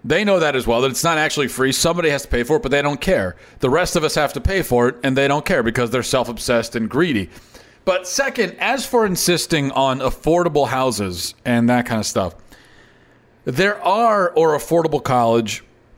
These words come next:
um, well, maybe not college. We'll get to that in a second. But affordable houses, affordable cars, affordable food.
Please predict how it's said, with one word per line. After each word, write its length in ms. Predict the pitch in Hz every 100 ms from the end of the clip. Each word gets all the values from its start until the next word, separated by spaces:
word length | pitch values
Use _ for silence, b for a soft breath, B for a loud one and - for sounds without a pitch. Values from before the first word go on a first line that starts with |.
| - - _ _ _ _ _ _ _ _ _ - -
um, 460 | 127 131 127 127
well, 180 | 147 151
maybe 180 | 160 160
not 180 | 143 123
college. 340 | 113 98 95
We'll 80 | 110
get 100 | 104
to 60 | 113
that 80 |
in 60 | 107
a 20 |
second. 280 | 95 107 101
But 120 | 98 B B B
affordable 480 | 139 190 202 170 139
houses, 560 | 147 147 127 139 131
affordable 400 | 120 147 147 135
cars, 640 | - 135 123 120 117 113
affordable 420 | 110 143 143 127 117
food. 340 | 120 113 101